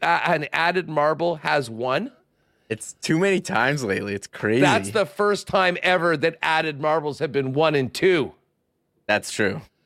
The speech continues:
Speaker 1: Good God. Streveler himself, the great Chris Streveler, back in Winnipeg for the Banjo Bowl. And I guess we now have to bring him a hoodie at, uh,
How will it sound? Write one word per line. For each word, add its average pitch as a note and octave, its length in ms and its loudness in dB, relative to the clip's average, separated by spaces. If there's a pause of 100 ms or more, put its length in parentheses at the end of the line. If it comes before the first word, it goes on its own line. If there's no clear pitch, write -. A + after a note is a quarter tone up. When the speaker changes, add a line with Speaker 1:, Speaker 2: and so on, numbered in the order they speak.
(1040)
Speaker 1:
Good F#3 300 2
God. D3+ 460 2 (540)
Streveler G3+ 840 0
himself, E3+ 800 0
the D#3+ 140 0
great F3 440 0
Chris - 360 0
Streveler, C3+ 580 0 (180)
back E3+ 300 0
in F3 140 -4
Winnipeg D3+ 420 -6
for D#3+ 100 -10
the C#3 120 -4
Banjo C3+ 440 0
Bowl. A#2+ 500 -2 (920)
And B2 100 0
I C#3 60 2
guess D#3+ 300 -2
we F3+ 100 0
now D#3+ 160 2
have E3+ 220 0
to E3+ 80 0
bring D3+ 200 2
him G3 120 2
a D#3 60 4
hoodie A#3 480 2
at, C#3+ 300 -2
uh, D#3 280 4